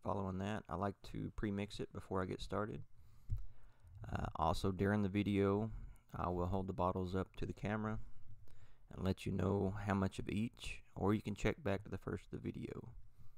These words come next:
If you'll notice, I've already put the mesh on here. When I got this lure from my customer, uh, he's in Canada. I'm not sure what the name of this lure is.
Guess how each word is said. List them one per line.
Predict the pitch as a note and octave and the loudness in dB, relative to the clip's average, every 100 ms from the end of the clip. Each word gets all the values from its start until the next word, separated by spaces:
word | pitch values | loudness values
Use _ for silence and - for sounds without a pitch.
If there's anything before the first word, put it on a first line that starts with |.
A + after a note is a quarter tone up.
| - - - - - - - - - - - - - | -12 -16 -18 -20 -20 -20 -20 -20 -20 -18 -18 -16 -8
If | - G2+ | -2 2
you'll | F#2+ | 2
notice, | G#2 G#2+ F#2+ - - - | 4 2 0 -6 -12 -8
I've | D#2+ F#2 | -4 0
already | F#2 G2 G2 F#2+ F#2+ G2 G#2 - | 0 2 2 0 0 -4 -8 0
put | - - | 2 4
the | |
mesh | F#2 G2+ G#2+ | 2 0 0
on | G2 G#2 | -2 -2
here. | G#2+ A2+ A#2 C3 - - - - - - - - - | -2 -2 -2 -4 -6 -8 -12 -16 -20 -20 -20 -20 -10
When | G2+ F#2+ | -4 -2
I | |
got | F#2 G#2 | 0 0
this | - - | -2 -4
lure | G2 G#2+ A2+ A2+ | 0 4 4 0
from | - G2 | -2 -2
my | F#2 F#2 F#2 | 0 2 0
customer, | - G2 - - G#2+ G#2+ A2+ - - - | 0 -2 -2 -4 -2 -2 -2 -8 -14 -14
uh, | - - | -8 -6
he's | G2+ G#2 G2 | -4 -4 -4
in | G2 F#2+ F#2+ F#2 F2 - - | -4 -2 -2 -4 -6 -12 -6
Canada. | A2+ A2 E2+ F#2+ B2+ - - - | -2 0 -2 -4 -6 -12 -16 -18
I'm | - G2 | -12 -10
not | C2+ - | -10 -10
sure | G2+ | -8
what | F#2+ - | -6 -6
the | |
name | G2 G2 | -8 -8
of | G2 | -8
this | F#2+ | -10
lure | G#2+ G#2 G2 | -10 -8 -6
is. | A2 G#2+ | -8 -8